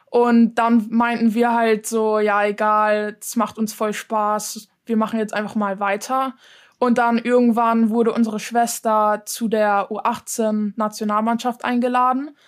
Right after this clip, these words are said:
Und dann haben wir halt so gemerkt, das wollen wir auch so erreichen. Und dann war das halt so immer unser Ziel, dann mit unserer Schwester zusammenzuspielen. Und wenn wir es früh genug schaffen, dass wir vielleicht noch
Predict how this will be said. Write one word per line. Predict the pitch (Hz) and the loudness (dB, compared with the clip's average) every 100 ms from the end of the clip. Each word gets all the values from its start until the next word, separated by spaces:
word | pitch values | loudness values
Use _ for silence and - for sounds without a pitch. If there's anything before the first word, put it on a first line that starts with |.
| _ _ _ _ - | _ _ _ _ 2
Und | 240 233 226 226 | 4 6 4 4
dann | 233 233 226 214 - - | 0 2 0 -4 -8 -2
haben | 247 226 | 0 2
wir | 240 | 2
halt | 233 | 0
so | 226 220 | 0 -2
gemerkt, | 220 214 214 214 214 - _ _ | 0 0 0 -2 -6 -20 _ _
das | 226 - - _ _ | -8 -8 -10 _ _
wollen | 233 233 226 | 0 2 2
wir | - | 2
auch | 220 220 | 0 0
so | - 226 | -2 0
erreichen. | 214 208 202 214 226 226 262 285 294 - - - _ | 0 0 0 0 0 -2 -4 -4 -8 -20 -20 -20 _
Und | - 240 226 | 0 2 4
dann | 233 226 233 - | 2 0 -2 -2
war | 220 233 | -2 0
das | 233 262 | 0 0
halt | 247 | 0
so | 240 | 2
immer | 240 240 | 2 4
unser | 226 226 208 214 | 2 2 0 -2
Ziel, | - 247 247 233 | -4 0 2 2
dann | 220 214 - _ _ - | 2 0 -6 _ _ 2
mit | 226 214 | 2 4
unserer | 233 226 233 | 2 2 -2
Schwester | - 240 240 226 | -2 -2 0 -4
zusammenzuspielen. | 220 220 220 233 247 226 - 262 247 | -2 0 2 0 -2 -10 -4 0 2
Und | 226 214 | 2 2
wenn | 226 | 2
wir | 214 | 0
es | - | -6
früh | - 240 | -4 0
genug | 233 220 214 | 2 0 -2
schaffen, | 240 233 233 226 | -2 -2 0 -2
dass | 214 | -2
wir | 226 | -6
vielleicht | 214 220 214 214 | -6 -4 -4 -2
noch | 220 208 | 0 0